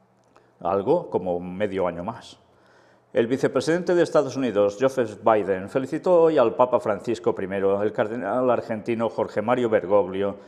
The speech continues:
y se manifestó feliz de poderse reunir con él cuando viaje a Roma para la primera misa del nuevo pontífice.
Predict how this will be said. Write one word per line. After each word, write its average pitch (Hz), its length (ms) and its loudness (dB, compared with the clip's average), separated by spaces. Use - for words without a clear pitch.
y 123 100 -10
se - 100 -6
manifestó 139 500 -2
feliz 135 720 0
de 120 120 2
poderse 156 400 0
reunir 147 440 0
con 165 180 2
él 113 200 0
cuando 139 340 2
viaje 180 320 0
a 127 60 4
Roma 120 340 0
para 127 180 4
la 123 160 4
primera 180 420 0
misa 160 640 -4
del 117 220 2
nuevo 110 240 2
pontífice. 110 720 -2